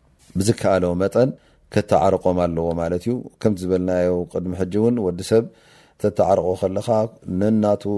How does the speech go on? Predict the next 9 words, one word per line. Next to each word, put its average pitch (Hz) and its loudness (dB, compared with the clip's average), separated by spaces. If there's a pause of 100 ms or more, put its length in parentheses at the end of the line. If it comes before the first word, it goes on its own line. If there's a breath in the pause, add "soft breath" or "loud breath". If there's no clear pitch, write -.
(120)
ቀጥ 117 -4
ኣቢሉ 98 0
ኣነስ 101 -4
እዚኣስ 95 -6
ኣይገድፋን 98 -4
እየ፣ 98 -2 (100)
ተናዙል 95 -2
ኣይገብርን 95 -4
እየ፣ 101 -2